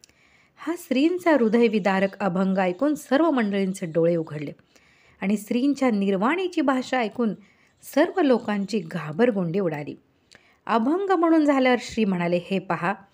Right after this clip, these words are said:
आज मी नैमिषारण्यात जाणार. आपण कसे वागावे हे सर्वांना समजावून सांगितले आहेच. कोणीही माझ्या रामाला विसरू नये.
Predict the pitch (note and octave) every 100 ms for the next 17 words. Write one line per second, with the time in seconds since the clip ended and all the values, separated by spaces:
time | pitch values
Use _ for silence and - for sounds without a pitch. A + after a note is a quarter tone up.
0 | _ _ _ - F#3+ F3 G#3 G#3+ F#3+ F3
1 | F#3+ - G#3+ G3+ F3 D#3+ F3 F3 C3+ C3+
2 | - _ _ _ - _ _ - C4 D#4
3 | F4+ F4 D4+ C#4+ D4+ D#4 C4+ A#3 B3 C4
4 | C#4+ C#4+ C#4 A#3+ A3 A3 A3 A3 G3 F#3
5 | F#3+ F#3+ G3 F3 F3 F#3 C#3 C#3 E3+ -
6 | - _ - _ _ _ _ B3 B3 C4+
7 | C#4 D#4 C#4+ A3 F#3+ A3 A3 G3 F3+ F#3
8 | A#3 A#3 F3 - G3 G3+ D#3